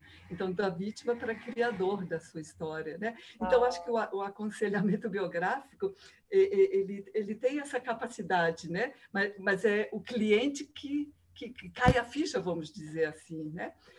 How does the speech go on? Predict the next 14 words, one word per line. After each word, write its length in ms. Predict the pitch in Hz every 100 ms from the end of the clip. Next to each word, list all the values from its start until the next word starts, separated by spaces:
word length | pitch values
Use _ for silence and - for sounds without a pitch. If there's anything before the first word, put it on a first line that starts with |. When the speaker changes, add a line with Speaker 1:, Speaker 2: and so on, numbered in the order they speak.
| - - -
Speaker 1:
E, 220 | 214 226
e 200 | 214 214 202
o 100 | 214
outro 300 | 220 254 294
ponto 300 | 202 202 208
que 80 | 190
você 340 | 202 202 196
tocou 640 | 196 190 175 196 220 277 - - _
é 80 | 214
quando 240 | - 240
as 100 | 233
coisas 320 | - 240 233
se 120 | 240 262
repetem, 720 | 262 254 214 214 - 185